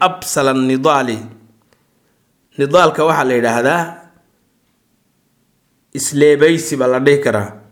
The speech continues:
Isleebaysi, nidaal waa leebka. Markii adna aad leeb igu soo ganto, anna aan kugu gano, yaa waxaa la yidhaha nidaal ama tanaadul. Laakiin hadda leebku wuxuu ka mid yahay un qalabka dagaalka eh.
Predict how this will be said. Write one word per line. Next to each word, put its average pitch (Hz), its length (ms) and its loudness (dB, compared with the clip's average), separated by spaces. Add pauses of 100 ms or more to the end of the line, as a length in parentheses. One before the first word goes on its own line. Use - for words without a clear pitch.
(120)
Isleebaysi, 135 840 0
nidaal 127 440 -2
waa 123 140 -2
leebka. 135 400 0 (840)
Markii - 300 -4
adna 135 280 -2 (180)
aad 127 120 -4 (720)
leeb 143 580 0
igu 143 240 -2
soo 143 200 0
ganto, 127 320 -2
anna 147 360 -2
aan 135 180 -4
kugu 165 280 -2
gano, 123 280 0 (760)
yaa 135 140 0
waxaa 143 240 2
la 123 60 0
yidhaha 117 180 0
nidaal 123 440 2
ama 117 180 -4
tanaadul. 127 540 -2 (1400)
Laakiin 131 340 -2
hadda 151 240 0 (300)
leebku 160 400 0
wuxuu 139 180 -2
ka 160 120 -2
mid 147 180 0
yahay 131 200 2
un 120 120 -4
qalabka 143 360 0
dagaalka 135 440 0
eh. 107 160 -8